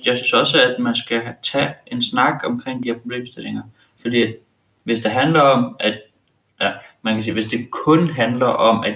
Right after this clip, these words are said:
de ikke føler sig trygge i forhold for I T, så er det selvfølgelig trygheden, man skal arbejde med. Men problemstillingen er jo også, at der er ikke så mange piger, som føler, at de er gode til det. Så man skal mere snakke om den problemstilling,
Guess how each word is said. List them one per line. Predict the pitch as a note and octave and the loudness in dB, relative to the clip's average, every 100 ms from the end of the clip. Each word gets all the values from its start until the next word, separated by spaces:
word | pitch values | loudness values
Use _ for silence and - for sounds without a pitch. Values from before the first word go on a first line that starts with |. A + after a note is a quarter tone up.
| A2+ | -2
de | |
ikke | A2+ A#2 - | -2 -2 -4
føler | A2+ G2+ | 0 0
sig | G2+ - - | -2 -8 -8
trygge | - A#2+ C#3+ B2+ | 0 2 2 0
i | A2 | 0
forhold | G#2 G#2 | -4 -6
for | - | -6
I | G#2+ G#2+ | -6 -4
T, | - G2+ - _ _ - | -4 -6 -8 _ _ -10
så | - | -4
er | B2 | -4
det | |
selvfølgelig | A#2+ A#2 A2 | -2 -4 -4
trygheden, | C3+ C3+ A#2+ | -4 -4 -2
man | G#2+ | -2
skal | G2 - | -2 0
arbejde | C3 C3 A2+ | 2 2 -2
med. | A2 G#2+ - _ _ | -4 -6 -10 _ _
Men | - A2 | -6 -2
problemstillingen | A2+ C3+ C3 A2+ A2 A2+ | 2 2 2 2 2 2
er | A#2 | 4
jo | A2 | 4
også, | A2+ - - | 2 2 0
at | G#2 - _ _ _ - | -2 -6 _ _ _ -6
der | |
er | G1+ - - G#2 G#2+ - | -4 -2 -2 -2 -4 -6
ikke | - A#2+ A#2+ | -2 0 0
så | A#2 | 0
mange | A2 G#2+ - | -4 -4 -6
piger, | D3+ D#3 D#3 | 2 2 2
som | - - | -2 -2
føler, | F#3+ D#3+ | 2 4
at | - - - | 2 0 -4
de | G#2+ | -6
er | |
gode | A2 A2 A2 | 0 0 0
til | G2 | -4
det. | F#2 - _ _ - | -4 -10 _ _ -6
Så | A2+ | 0
man | G#2+ | 2
skal | G#2+ - A2 G#2+ - | 0 -2 -2 -2 -10
mere | - B2 A#2+ | -10 -6 -6
snakke | - A#2+ A#2+ A2+ | 0 2 4 2
om | A2+ | 2
den | A#2 A#2+ | 0 0
problemstilling, | A#2 A2 G#2+ - G#2+ G#2 G#2+ | 0 0 0 -2 -6 -6 -6